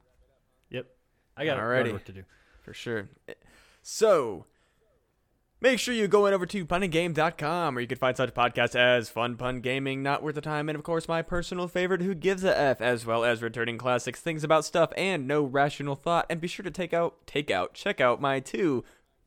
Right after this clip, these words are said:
Speaker 2: archived podcasts, The Grove and Monster Jamboree. And eventually, I keep saying it, it, it might happen eventually. I just have to get in contact with Eric. Uh, we were planning on trying to get Monster Jamboree started again. We just can't get our schedules to cooperate, but we're, we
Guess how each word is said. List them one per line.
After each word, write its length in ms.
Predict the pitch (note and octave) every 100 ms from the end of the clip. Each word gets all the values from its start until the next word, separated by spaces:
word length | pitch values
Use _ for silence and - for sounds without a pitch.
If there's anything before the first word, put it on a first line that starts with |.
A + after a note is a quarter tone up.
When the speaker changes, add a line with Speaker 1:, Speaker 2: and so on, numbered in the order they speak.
| _ _ -
Speaker 2:
archived 480 | D3+ F3+ B2 G2 -
podcasts, 720 | G2+ G2+ - A2 G#2 - - _ _ -
The 100 | B2+
Grove 300 | C3 B2+ B2
and 200 | B2+ A#2+
Monster 280 | A#2+ - B2
Jamboree. 480 | A#2+ A#2+ C#3+ C3+ -
And 320 | C3+ C3 A2+ - - _
eventually, 600 | - C#3+ D3 D3 C3 A#2 - _ _
I 80 | -
keep 180 | - C#3+
saying 280 | D#3+ D3+ C#3
it, 200 | C3 - -
it, 220 | A#2+ -
it 80 | C3+
might 240 | C3+ D3+
happen 180 | C#3 D3
eventually. 400 | D#3 C#3+ B2 A#2+
I 80 | A2+
just 140 | A2+
have 100 | B2
to 80 | A#2+
get 140 | B2
in 60 | B2+
contact 320 | D3+ - C#3+
with 120 | C#3
Eric. 320 | - C#3 A2+ - - _ -
Uh, 240 | A#2+ A2 - _ _
we 80 | C3
were 60 | B2+
planning 320 | F#3 F3 F3
on 80 | D#3+
trying 160 | E3+
to 60 | D#3+
get 100 | D3
Monster 220 | D3 D3 D3
Jamboree 320 | D3 C#3+ C#3
started 300 | D#3 C#3+ C#3
again. 320 | C#3 C#3 C#3
We 80 | A2
just 200 | A2+ - _ -
can't 280 | - B2+ -
get 140 | C#3 A#2
our 180 | A#2+
schedules 440 | A2+ B2+ B2 A#2+ A#2
to 140 | A2
cooperate, 440 | - B2+ C3 B2+ -
but 120 | -
we're, 180 | - - _
we 100 | C3+